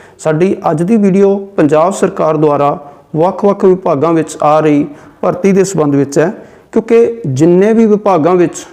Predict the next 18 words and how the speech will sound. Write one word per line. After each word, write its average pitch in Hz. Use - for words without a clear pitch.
ਜਿੰਨੀਆਂ 170
ਵੀ 190
ਅਸਾਮੀਆਂ 165
ਲਈ 151
ਭਰਤੀ 160
ਕੀਤੀ 160
ਜਾ 147
ਰਹੀ 135
ਹੈ, 160
ਉਹਨਾਂ 226
ਦੇ 208
ਲਈ 190
ਇੱਕ 180
ਪੰਜਾਬੀ 151
ਲੈਂਗੁਏਜ 147
ਦਾ 151
ਜਿਹੜਾ 147
ਟੈਸਟ 147